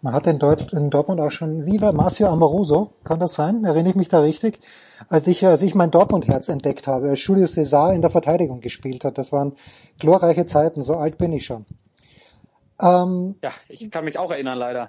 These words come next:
Speaker 1: <laughs> Stimmt, da war doch was dann in finanzieller Hinsicht. Wird sich denn, Sebastian, jetzt wo gerade Ruhe herrscht bei dir, das müssen wir nutzen,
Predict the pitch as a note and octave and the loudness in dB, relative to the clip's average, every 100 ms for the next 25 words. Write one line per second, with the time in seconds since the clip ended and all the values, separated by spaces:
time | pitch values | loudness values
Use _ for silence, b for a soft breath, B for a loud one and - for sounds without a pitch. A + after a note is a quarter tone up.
0 | - A3 A3 G#3+ C#3 C#3+ D#3+ - G3+ G3+ | -12 -10 -6 -4 -2 2 2 2 0 2
1 | A#3+ F#3+ - G#3 E3 E3 F#3 E3 E3 - | 2 2 0 2 4 4 4 2 0 0
2 | D#3+ D#3+ B B - E3 F#3 E3 E3+ E3+ | -2 -4 B B -8 -6 -4 -2 0 0
3 | D3+ C#3 C#3+ D#3+ C4 - B3+ - G3+ A#3+ | 0 -4 0 0 2 0 0 2 2 0
4 | b b - D#3 E3 F#3 G3 - G3+ - | b b -6 -2 0 0 -6 0 -2 2
5 | G3+ F3+ F3 D#3 C4 D#3 C3 - D3+ C#3+ | 2 4 2 2 0 0 -4 -6 -6 -2
6 | D3+ F3 A3 F#3+ D#3 C4 - C3+ | -2 0 0 2 2 0 -2 -10